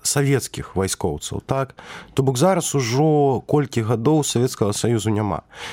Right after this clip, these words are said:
І я думаю, што вось гэтыя ўсе, м, нейкія прыколы, яны ўжо лакальныя. То бок ва Украіне там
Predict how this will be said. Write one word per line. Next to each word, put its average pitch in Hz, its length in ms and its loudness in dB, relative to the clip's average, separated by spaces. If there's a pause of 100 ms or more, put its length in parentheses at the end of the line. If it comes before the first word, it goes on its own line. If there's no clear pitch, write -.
(100)
І 139 320 4
я 143 140 4
думаю, 151 300 4
што 135 340 2
вось 127 240 0
гэтыя 127 260 0
ўсе, 120 400 0
м, 82 580 -2
нейкія 123 320 0
прыколы, 143 800 0
яны 120 320 2
ўжо 120 240 2
лакальныя. 90 600 -4 (200)
То 90 100 -4
бок 82 200 -4
ва 95 60 0
Украіне 110 460 0
там 82 340 -4